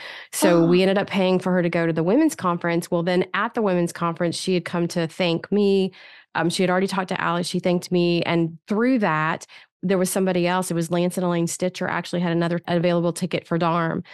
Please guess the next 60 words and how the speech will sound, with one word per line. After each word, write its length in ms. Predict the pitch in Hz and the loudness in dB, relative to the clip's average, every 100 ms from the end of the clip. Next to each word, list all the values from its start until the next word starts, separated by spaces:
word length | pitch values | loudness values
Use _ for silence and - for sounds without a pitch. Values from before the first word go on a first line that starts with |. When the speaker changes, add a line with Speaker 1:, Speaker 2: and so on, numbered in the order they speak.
| - | -18
Speaker 1:
So 140 | - 190 | -2 2
they 160 | 190 | 2
gave 300 | 185 190 190 | 2 2 4
her 200 | 190 180 | 2 2
their 180 | 175 175 | 2 0
ticket. 280 | 175 196 - | 0 -4 0
So 80 | 208 | -2
she 260 | - 277 | 0 2
ended 180 | 302 233 | 2 2
up 60 | 185 | 0
getting 260 | 180 180 | 0 2
to 40 | 170 | 0
go 140 | 170 | 0
to 80 | 165 | -2
both 260 | 160 180 190 | 0 -2 0
conferences, 520 | 190 175 170 - 165 | -4 -2 -4 -4 -2
kind 160 | 190 | 0
of 80 | 180 | 0
at 80 | 170 | 0
the 80 | 170 | -2
goodwill 400 | 180 175 175 170 | 0 0 0 0
of 80 | 165 | 0
the 160 | 160 | 0
industry. 400 | 156 165 - 175 | 0 -2 -2 -4
But 220 | 165 160 - - - | -2 -2 -2 -16 -4
it's 260 | 202 190 - | -2 -2 -2
just 160 | 196 | 0
the 80 | 196 | 2
networking 800 | 185 175 165 - 190 190 202 180 | 4 4 2 0 0 2 0 2
that 100 | 170 | 0
has 140 | 165 | 0
happened 440 | - 160 160 175 165 | -2 -2 0 0 0
because 420 | 165 170 165 160 | 0 0 0 0
of 100 | 160 | -2
what 240 | 165 160 | -2 0
we've 160 | 165 160 | 0 0
been 160 | 165 160 | 0 0
doing 320 | 165 160 160 | 0 0 0
with 140 | 156 | -2
the 80 | 165 | -6
podcast 640 | - 151 151 165 151 151 - | -4 -4 -2 -2 0 0 0
and 180 | 156 151 - - - | -2 -2 -12 -18 -4
people 300 | 220 208 196 | -2 0 -2
just 260 | 180 165 | -2 -2
recognizing 680 | 180 170 170 165 160 156 160 | -2 -2 -2 0 0 0 0
us 180 | 156 151 | 0 0
and, 220 | 165 160 | 0 2
and 140 | 156 165 | 2 0
coming 320 | 180 180 175 | 0 2 0
to 200 | - 151 | -2 -6
us 180 | 160 151 | -6 -6
with 140 | 156 | -8
questions. 360 | - 156 - 160 | -4 -4 0 0
And 80 | 156 | 0
I 60 | |
think 220 | 160 160 156 | 0 0 0
that 140 | 151 | -2
that 260 | 156 156 - | -2 -2 -2
to 100 | 175 | 0
me 320 | 160 170 | 2 2